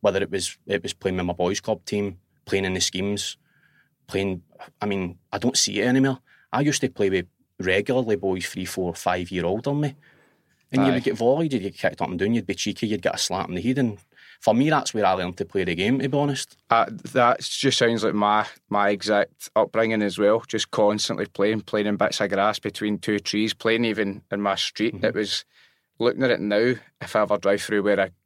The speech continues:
Speaker 2: a street, the street I grew up in, and we would have these two goals, and in my mind at the time, that's a pitch.
Speaker 1: Yep.
Speaker 2: But now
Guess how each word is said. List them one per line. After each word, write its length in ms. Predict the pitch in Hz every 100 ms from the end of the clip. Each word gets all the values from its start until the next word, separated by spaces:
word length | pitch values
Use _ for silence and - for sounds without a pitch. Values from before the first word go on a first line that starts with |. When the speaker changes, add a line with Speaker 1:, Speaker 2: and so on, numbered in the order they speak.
| _ -
Speaker 2:
a 60 |
street, 300 | - - 113 80
the 60 | 104
street 220 | - 80
I 60 | 104
grew 160 | 104
up 140 | 98 107
in, 160 | 92 - _ _ -
and 200 | 101 -
we 140 | 113
would 180 | 104 101 -
have 180 | 107 90
these 200 | 110 -
two 180 | 107
goals, 320 | 107 107 120 117
and 80 |
in 160 | 113 135
my 160 | 131 110
mind 300 | 107 113 98
at 60 |
the 40 | - 104
time, 160 | 120 120 _ _
that's 240 | - 110 -
a 60 |
pitch. 360 | 92 - - -
Speaker 1:
Yep. 120 | 104 - - _
Speaker 2:
But 220 | 117 -
now 360 | 110 110 131